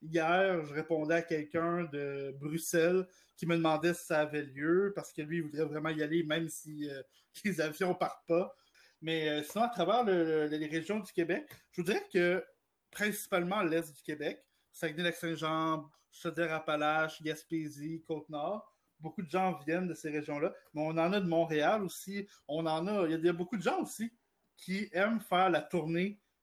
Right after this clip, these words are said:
des fiertés. Donc, euh, ils font toute la tournée des fiertés tout l'été.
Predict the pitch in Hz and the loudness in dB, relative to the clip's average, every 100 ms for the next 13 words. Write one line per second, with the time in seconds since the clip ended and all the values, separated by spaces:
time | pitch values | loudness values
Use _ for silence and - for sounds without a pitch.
0 | - 156 156 165 - - 294 - _ _ | -4 -2 0 -2 -2 -2 -2 -4 _ _
1 | _ - 151 151 156 147 143 - 175 170 | _ -2 -2 0 0 0 0 0 0 0
2 | 254 254 254 226 233 214 202 196 226 214 | 0 0 2 0 0 -2 -4 -4 -8 0
3 | 185 185 165 170 | 0 2 0 0